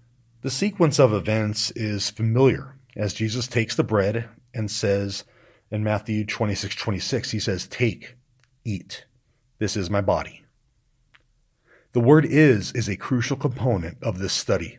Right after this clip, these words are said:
today. The Greek word used is esti, which is a third person singular verb, which means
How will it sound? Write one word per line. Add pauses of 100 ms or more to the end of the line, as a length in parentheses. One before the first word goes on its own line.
(160)
today. (920)
The
Greek
word
used
is
esti, (680)
which
is
a
third
person
singular
verb,
which
means